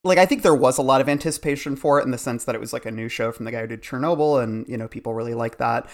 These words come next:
and people love Pedro Pascal and stuff, and, but I think, uh, in terms of, of a lot of people that were in my orbit, I think even with peop-, like Justin, I feel like maybe even you guys approached it a little bit like, "Eh, like, do I want another zombie show?"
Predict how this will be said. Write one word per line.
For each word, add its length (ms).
and 300
people 280
love 200
Pedro 300
Pascal 520
and 120
stuff, 360
and, 560
but 240
I 100
think, 340
uh, 580
in 160
terms 360
of, 420
of 380
a 60
lot 240
of 120
people 280
that 160
were 120
in 100
my 160
orbit, 540
I 80
think 180
even 240
with 200
peop-, 220
like 180
Justin, 340
I 60
feel 180
like 240
maybe 260
even 260
you 100
guys 260
approached 440
it 80
a 40
little 220
bit 220
like, 360
"Eh, 280
like, 140
do 100
I 40
want 240
another 260
zombie 340
show?" 420